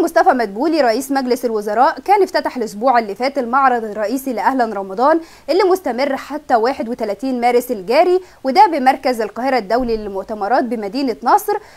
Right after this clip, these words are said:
بحضور عدد من ممثلي الاتحاد العام للغرف التجارية ومسؤولي الجهات المعنية. وزير التموين يومها زف بشرى سارة للمواطنين لما قال إن المعرض بيوفر مختلف أنواع السلع والمنتجات الغذائية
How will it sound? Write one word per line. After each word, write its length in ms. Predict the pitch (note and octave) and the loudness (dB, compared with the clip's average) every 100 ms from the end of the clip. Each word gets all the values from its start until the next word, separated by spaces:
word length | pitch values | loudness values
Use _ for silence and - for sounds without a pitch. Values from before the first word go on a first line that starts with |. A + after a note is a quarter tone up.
| - | -2
بحضور 420 | - A#4 G4+ A4+ | 0 2 4 4
عدد 380 | C#4 D4+ B3+ G#3 | 6 4 4 -2
من 180 | A#3+ C4 | -4 -4
ممثلي 500 | A3 G#3+ - C4+ B3 | -4 -8 -6 -2 -2
الاتحاد 480 | G3 A#3 A3+ C4 A3 | -2 -8 -2 0 0
العام 340 | G3+ C4 C4+ | 0 0 0
للغرف 400 | A3 G3+ B3+ C4 | -2 0 -2 -2
التجارية 560 | B3 A3+ G3+ A#3 D4 C4 B3 | -6 -6 -2 -2 2 2 2
ومسؤولي 640 | D#4 D#4 B3+ B3+ C4 B3+ | -2 -2 -2 -4 -4 -4
الجهات 500 | G3 G3+ B3 B3+ B3+ | -6 -4 -2 -2 -2
المعنية. 600 | D#4+ C4+ G#3+ E3 D3+ F3 - - - - | 0 0 -2 -10 -16 -20 -20 -20 -16 0
وزير 240 | C4 C4+ B4 | 2 4 2
التموين 640 | B4 F4+ B3 D#4 G4+ D#4+ - | 4 2 2 2 2 2 0
يومها 480 | B3+ E4 G4+ D#4+ D#4 | 0 0 2 4 2
زف 320 | B3+ D4+ - | 4 0 2
بشرى 480 | C4 C#4 D#4+ D#4 C#4 | -2 -2 -4 -2 -2
سارة 420 | C#4 D4+ C#4+ G#3+ | 0 0 2 0
للمواطنين 760 | G3+ A3 G#3+ G#3+ A#3+ B3 D4+ C4 | -2 -6 -4 -4 -4 -4 0 0
لما 280 | A3+ G3+ | 0 -2
قال 300 | F#3 C4 F4+ A4 _ - | -2 2 2 0 _ -4
إن 200 | A#3 A#3 | -4 -2
المعرض 520 | G#3 G3 A3+ C4 C#4+ C4 | -6 -4 0 2 2 0
بيوفر 720 | A3 G#3 F3 G#3+ C#4+ C#4+ B3+ | -2 -6 -8 -6 -2 0 0
مختلف 640 | A3+ - A#3+ G#3+ B3 D#4 | -4 -6 -6 0 0 0
أنواع 420 | A#3 G#3 G#3 A3+ | -6 -6 -2 -2
السلع 380 | A#3+ - A#3 C4 | -2 -4 0 2
والمنتجات 680 | A#3 G#3+ G3+ G#3 G3 B3 C#4+ | 0 -4 -6 -8 -4 -2 -2
الغذائية 680 | A#3+ C4 G#3 C4+ D#4+ D4 | -4 -4 -4 -2 0 0